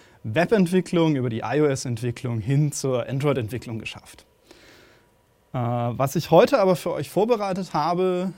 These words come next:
sind zwei Geschichten. Ähm, ich muss gleich mal vorneweg sagen, dass es, äh, zwei Geschichten ohne allgemeingültige Lösungen sind. Ja? Keine Silver Bullets, tut mir leid. Ähm, das sind Erfahrungen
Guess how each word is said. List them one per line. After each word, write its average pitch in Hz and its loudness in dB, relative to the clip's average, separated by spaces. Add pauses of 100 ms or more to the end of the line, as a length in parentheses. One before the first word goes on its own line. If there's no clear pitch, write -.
(160)
sind 151 -2 (260)
zwei 151 0
Geschichten. 190 -6 (520)
Ähm, 165 0
ich 131 -4
muss 170 2
gleich 160 2
mal 160 -2
vorneweg 156 -4
sagen, 170 -2
dass 147 -8
es, - -4
äh, 139 -8 (300)
zwei 151 0
Geschichten 170 0
ohne 175 2
allgemeingültige 160 2
Lösungen 160 0
sind. 196 0
Ja? 175 -2
Keine 175 -4
Silver 196 -2
Bullets, 196 -2
tut 170 -6
mir 160 0
leid. 165 -4 (420)
Ähm, 160 2
das 147 -2
sind 156 0
Erfahrungen 196 -2